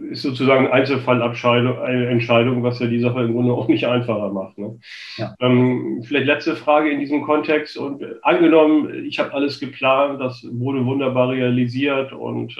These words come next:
Speaker 1: ähm, die Nachfolge ist jetzt da, unabhängig davon, ob es ein externes oder internes, äh, Mitglied gewesen ist.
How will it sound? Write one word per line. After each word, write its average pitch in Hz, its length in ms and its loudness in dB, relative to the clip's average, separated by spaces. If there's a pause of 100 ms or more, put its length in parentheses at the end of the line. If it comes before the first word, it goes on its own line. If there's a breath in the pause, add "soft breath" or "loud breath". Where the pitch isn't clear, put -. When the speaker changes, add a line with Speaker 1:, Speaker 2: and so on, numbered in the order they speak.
Speaker 1:
ähm, 120 380 -4
die 120 140 -2
Nachfolge 135 520 2
ist - 160 -6
jetzt 120 280 -4
da, 143 180 4
unabhängig 127 540 0
davon, 123 340 -2
ob - 120 -12
es - 100 -16
ein 113 100 -6
externes 120 640 -10
oder 107 220 -10
internes, 123 580 -6
äh, 123 360 -6 (520 loud breath)
Mitglied 139 400 -2
gewesen 131 460 0
ist. 131 280 -6